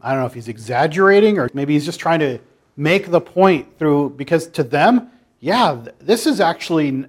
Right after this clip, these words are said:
you know, to us, you're thinking, "Yeah, in our society, family's important."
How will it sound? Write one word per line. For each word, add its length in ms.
you 120
know, 120
to 140
us, 140
you're 60
thinking, 240
"Yeah, 540
in 100
our 140
society, 580
family's 480
important." 440